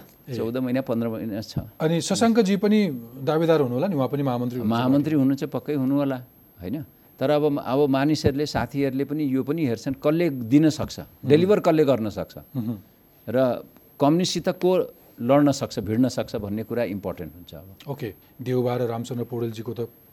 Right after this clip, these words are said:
Speaker 1: एउटा स्थायी खालको समूह छ नि पार्टीभित्र।
Speaker 2: मह्म।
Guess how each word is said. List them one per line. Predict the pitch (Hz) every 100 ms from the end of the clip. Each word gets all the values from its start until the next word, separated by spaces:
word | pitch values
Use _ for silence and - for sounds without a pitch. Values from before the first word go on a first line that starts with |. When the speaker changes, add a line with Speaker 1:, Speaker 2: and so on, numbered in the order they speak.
| _ _ _ _ _ -
Speaker 1:
एउटा | 131
स्थायी | 135 - - 170 180
खालको | 190 - 143 143 156
समूह | - 139 131 120
छ | 107
नि | 147
पार्टीभित्र। | 165 110 101 110 101 92
Speaker 2:
मह्म। | 120